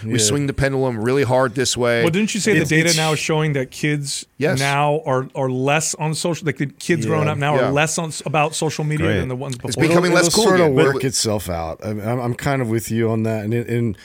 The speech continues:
Speaker 2: honestly, like, wh-, how I see where society's kind of leaning is, like, it's a, it's this social experiment of, like, if we remove ourselves from these, like,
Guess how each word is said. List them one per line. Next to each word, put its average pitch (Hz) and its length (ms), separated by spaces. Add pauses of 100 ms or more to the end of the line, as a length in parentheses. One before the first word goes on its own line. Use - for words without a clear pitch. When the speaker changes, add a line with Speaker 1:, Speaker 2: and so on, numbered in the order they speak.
(320)
Speaker 2:
honestly, 135 640
like, 107 220
wh-, 113 240
how 127 180
I 120 160
see 131 380
where 120 260
society's 110 560
kind 110 220
of 95 60
leaning 117 360
is, 98 240
like, 95 160 (220)
it's 107 220
a, 120 140
it's 113 220
this 120 160
social 139 480
experiment 107 600
of, 90 140
like, 92 260 (600)
if 110 140
we 180 200
remove 151 360
ourselves 123 560
from 113 400
these, 104 360
like, 98 640